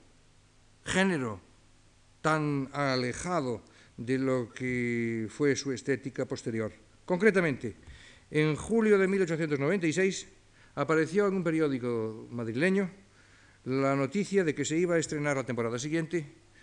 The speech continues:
una obra de sabor local, dice la Gacetilla,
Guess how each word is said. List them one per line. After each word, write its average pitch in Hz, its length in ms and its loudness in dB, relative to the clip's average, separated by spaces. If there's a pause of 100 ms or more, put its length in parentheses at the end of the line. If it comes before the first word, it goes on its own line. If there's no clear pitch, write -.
(220)
una 180 340 2
obra 170 440 4 (1200)
de 135 280 0
sabor 175 360 0
local, 165 520 0 (480)
dice 113 840 -6
la 101 680 -8
Gacetilla, 147 580 -2